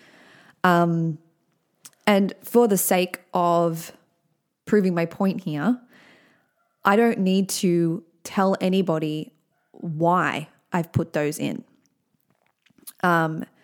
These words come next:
that's my choice, but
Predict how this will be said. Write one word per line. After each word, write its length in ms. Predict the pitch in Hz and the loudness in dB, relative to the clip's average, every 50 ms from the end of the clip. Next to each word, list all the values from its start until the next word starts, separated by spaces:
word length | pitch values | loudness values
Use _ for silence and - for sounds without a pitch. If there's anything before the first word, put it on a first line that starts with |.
| _ _ _ _ _ _ _ _ _ _ _ _ _ _ _ _ _ - | _ _ _ _ _ _ _ _ _ _ _ _ _ _ _ _ _ 2
that's 280 | 185 180 180 180 - | 2 4 4 2 0
my 160 | 202 180 170 165 | -2 -2 -2 -2
choice, 760 | - - - - 208 226 247 285 285 - - - - - - _ _ _ _ _ _ _ _ _ _ _ _ _ _ _ _ _ _ _ | -4 -4 -2 0 2 2 2 2 0 -2 -4 -6 -6 -10 -12 _ _ _ _ _ _ _ _ _ _ _ _ _ _ _ _ _ _ _
but 440 | - 208 190 185 190 202 - - - | 0 2 2 2 0 -2 -4 -8 -10